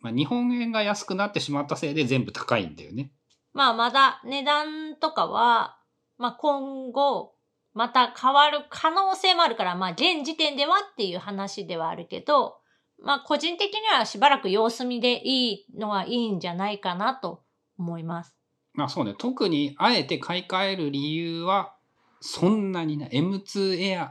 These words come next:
Speaker 1: iPad Proが欲しいとかそういうところぐらい。
Speaker 2: まあ、エムツーに関してはそのペンシル、Apple Pencilポイントっ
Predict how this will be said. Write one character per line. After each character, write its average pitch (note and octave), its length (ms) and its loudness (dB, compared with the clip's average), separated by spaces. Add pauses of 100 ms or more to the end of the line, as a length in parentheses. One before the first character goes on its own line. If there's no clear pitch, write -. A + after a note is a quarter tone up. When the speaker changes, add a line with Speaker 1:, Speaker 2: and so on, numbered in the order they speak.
(140)
Speaker 1:
iPad F3 480 -2 (180)
Pro D#3+ 280 4
が A#2 80 2
欲 C#3 180 -4
し C3 220 0
い B2+ 40 -4
と - 80 -12
か - 80 -16
そ D3 160 -2
う C#3 60 2
い C#3 80 2
う C#3 40 0
と B2+ 100 -6
こ C3 100 0
ろ B2 80 2
ぐ A#2 100 -2
ら F2 120 -10
い。 - 60 -20 (200)
Speaker 2:
ま A3+ 120 -2
あ、 G#3+ 40 0
エ A3+ 60 0
ム D#4 140 0
ツ F#4+ 140 -4
ー G#4 120 4
に G#4 120 -4
関 G#4+ 220 2
し G#4 60 -8
て D4+ 100 -2
は C#4 60 2
そ A#3+ 120 -4
の G3+ 120 -2
ペ C#4+ 320 -4
ン C4 80 -6
シ - 140 -2
ル、 G3 140 -4
Apple C#4+ 420 2
Pencil E4 440 2
ポ E4+ 180 4
イ E4+ 180 -2
ン - 40 -12
ト E4+ 120 6
っ E4+ 40 4